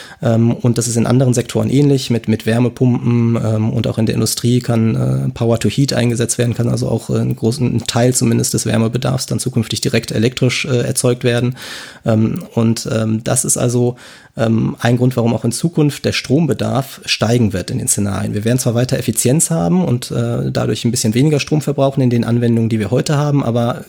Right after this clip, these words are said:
wir gehen davon aus, dass der Strombedarf, äh, steigen wird, weil immer mehr Anwendungen direkt Strom nutzen. Und, ähm, das heißt, wir müssen nicht nur die fossilen Energieträger und teilweise noch atomaren Energieträger, die wir heute in der Stromerzeugung haben, ersetzen durch Erneuerbare, sondern wir müssen auch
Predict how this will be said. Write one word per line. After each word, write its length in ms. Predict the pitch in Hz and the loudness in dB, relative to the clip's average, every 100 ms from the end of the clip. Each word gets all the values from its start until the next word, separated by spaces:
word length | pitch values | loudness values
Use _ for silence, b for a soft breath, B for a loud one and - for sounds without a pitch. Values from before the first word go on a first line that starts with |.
| - | -6
wir 100 | 120 | 0
gehen 160 | 123 | 2
davon 240 | 127 123 107 | 0 -2 -2
aus, 320 | 131 165 - B B B - | 0 0 -4 B B B -4
dass 180 | 120 - | -4 -2
der 120 | 107 | -4
Strombedarf, 760 | - 135 147 131 139 135 - | 0 2 2 2 0 -2 -4
äh, 180 | 147 113 | -8 -6
steigen 380 | - 120 127 123 | -2 0 2 2
wird, 180 | 123 113 | -2 -2
weil 100 | 107 | 0
immer 200 | 123 123 | 2 4
mehr 220 | 120 117 | 2 2
Anwendungen 480 | 120 120 117 117 110 | 2 4 2 2 0
direkt 340 | 110 110 - | 0 0 -2
Strom 360 | - 107 107 107 | -6 0 0 2
nutzen. 380 | 104 - 135 | 0 0 2
Und, 320 | 160 117 117 - | 2 0 -2 -2
ähm, 360 | 113 113 110 - | -2 0 0 -2
das 180 | 117 | -2
heißt, 200 | 120 113 | -2 -2
wir 80 | 117 | 0
müssen 240 | 117 123 123 | 0 2 0
nicht 220 | 131 - | 0 0
nur 240 | 120 117 B B B 123 | 0 0 B B B -4
die 60 | |
fossilen 500 | - 131 - 127 120 | 0 0 2 2 2
Energieträger 600 | 117 113 123 - 156 147 | 2 2 0 0 0 2
und 140 | 123 110 | 0 -2
teilweise 340 | 127 113 113 | -2 -2 0
noch 120 | 104 | -2
atomaren 460 | 113 120 120 117 117 | -2 0 2 2 0
Energieträger, 500 | 113 110 113 117 110 | 0 0 0 0 -2
die 140 | 113 | -2
wir 100 | 117 | -2
heute 240 | 123 127 135 | 0 0 2
in 80 | 127 | 0
der 80 | |
Stromerzeugung 680 | 120 139 131 127 - 123 120 | -2 0 0 0 0 0 0
haben, 260 | 123 127 120 | 0 0 0
ersetzen 360 | 107 117 - | 0 0 2
durch 140 | 123 117 | 0 0
Erneuerbare, 560 | 117 120 131 139 139 | 0 0 0 0 0
sondern 300 | 123 120 117 | 2 2 2
wir 80 | 113 | 2
müssen 240 | 113 - 117 | 0 0 0
auch 260 | 117 - | 0 -2